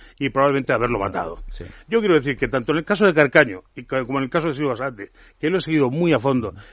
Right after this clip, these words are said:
Speaker 1: he leído todos los papeles importantes, he estado en todas las circunstancias que había que tal, me consta que los dos saben dónde depositaron el cadáver de sus respectivos búsquedas o de, de las
Speaker 2: Sí.
Speaker 1: i-, víctimas que se le imputan. De tal manera que no me parece que esta,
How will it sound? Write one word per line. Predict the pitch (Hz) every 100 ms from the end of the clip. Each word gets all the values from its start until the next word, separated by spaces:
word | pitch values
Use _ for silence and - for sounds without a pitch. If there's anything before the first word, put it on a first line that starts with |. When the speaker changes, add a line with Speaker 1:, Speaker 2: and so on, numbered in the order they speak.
| -
Speaker 1:
he |
leído | 180 160 143
todos | 151
los | 147
papeles | - 113 143
importantes, | 131 107 107 131 127
he |
estado | 135 139
en | 127
todas | 139 127
las |
circunstancias | 113 110 110 131 127 120 - - -
que | 113
había | 127 127
que | 110
tal, | 120 120 - - _
me | - 185 175
consta | 233 - 214 196 -
que | -
los | 147 139
dos | 170
saben | 151 151 - -
dónde | 127 139 196 175 170 151 _ - _ _ - -
depositaron | 131 131 127 143 147
el | 123
cadáver | 107 127 127 127 131 _ _ -
de | 113 123 120
sus | 117 113
respectivos | 117 - 110 - 131 123 120 110 - _ -
búsquedas | 143 - 110 95
o | 104
de, | 104 104 107
de | 101 113
las | 113 110
Speaker 2:
Sí. | 117 90 -
Speaker 1:
i-, | 143 156 139 135
víctimas | 151 - 147 139
que | 135
se | 110
le |
imputan. | 101 92 101 117
De | 156
tal |
manera | 170 156 143 143 - - -
que | 151
no | 208
me | 170
parece | 151 131 127
que |
esta, | 156 - 107